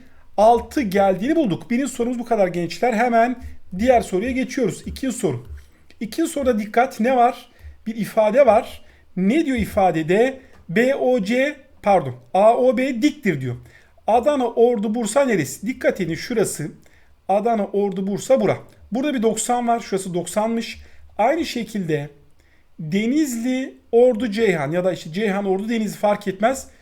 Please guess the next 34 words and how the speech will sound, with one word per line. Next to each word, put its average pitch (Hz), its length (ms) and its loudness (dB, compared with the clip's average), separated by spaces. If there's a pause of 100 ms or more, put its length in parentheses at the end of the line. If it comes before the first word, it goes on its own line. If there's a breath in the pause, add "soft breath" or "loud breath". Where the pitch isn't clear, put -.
(340 soft breath)
Burada 240 340 -2
da 285 100 -2
bir 196 100 -2
doksanın 226 420 -2
gizlendiğinden 220 680 0
bahsetmiş. 196 640 0 (340 soft breath)
Yani 233 240 2 (200)
buradaki 262 480 -4
doksanları 214 580 0
hemen 220 300 0
ne 240 40 -2
yapacağız? 233 360 0
Göstereceğiz. 165 760 -2 (400 soft breath)
Dikkat 269 400 -2
edin, 226 220 -4
bir 254 140 -6
tam 233 300 -4
daire 220 260 4
gizli 180 380 0
aslında 170 420 0
burada. 170 340 -2 (400 loud breath)
Bir 208 260 -4
tam 233 200 -4
açı 220 220 -2
gizli. 160 500 -6 (320 loud breath)
Yani 226 300 -2
üç - 200 -10
yüz 214 100 -2
altmışı 208 380 0
benden 202 320 0
kullanmamı 220 580 -2
bekliyor. 208 380 -2
Hemen 262 280 0
kullanalım. 226 520 -2